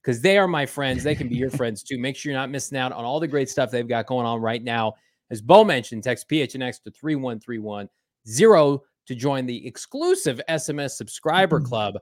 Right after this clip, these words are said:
Speaker 1: Buy one, get one free, thirty-two ounce Polar Pop. Again, unsweetened iced tea is the preference for your boy. They've got the Beat Bark, Beatbox Hard Tea, buy two, get one free. So many quality deals. Um, the heat will not go away.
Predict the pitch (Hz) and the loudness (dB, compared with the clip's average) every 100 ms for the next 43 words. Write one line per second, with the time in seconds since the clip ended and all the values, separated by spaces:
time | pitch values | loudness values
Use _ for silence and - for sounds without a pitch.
0 | _ _ _ 147 170 175 147 147 139 131 | _ _ _ 4 4 4 0 -2 -2 -6
1 | - 127 113 131 123 107 110 104 98 - | -6 -6 -4 -4 -6 -6 -8 -8 -10 -6
2 | 123 110 101 104 101 92 - 113 104 101 | -2 -2 -4 -6 -8 -8 -14 -14 -12 -12
3 | - 143 135 139 139 120 113 104 - 113 | -6 -6 -6 -8 -8 -6 -6 -8 -10 -8
4 | 110 110 98 110 - 139 127 110 - - | -8 -10 -14 -14 -6 -6 -6 -12 -12 -12
5 | 101 95 90 139 147 143 135 - _ _ | -12 -12 -4 0 4 4 2 -2 _ _
6 | _ _ - 117 127 117 104 98 139 165 | _ _ -6 0 0 0 -2 -2 -4 -2
7 | 139 131 143 - 127 143 - 147 139 135 | -2 -2 -4 -8 -8 -8 -4 0 0 0
8 | - - 151 175 - 147 147 135 131 151 | -6 0 2 2 -4 -6 -4 -2 -2 -2
9 | - 151 127 139 104 110 101 - 123 123 | -6 -10 -4 -4 -4 -6 -8 -8 -2 0
10 | 117 - _ _ - 196 226 180 - 135 | 0 -4 _ _ -4 0 0 -2 0 0
11 | 131 123 113 110 107 101 95 _ _ _ | 2 0 -4 -4 -4 -4 -8 _ _ _
12 | 117 110 107 - 117 180 185 139 143 139 | -8 -6 -6 -10 -12 -10 -10 -6 -4 -6
13 | 143 131 110 92 - | -4 -4 -4 -6 -12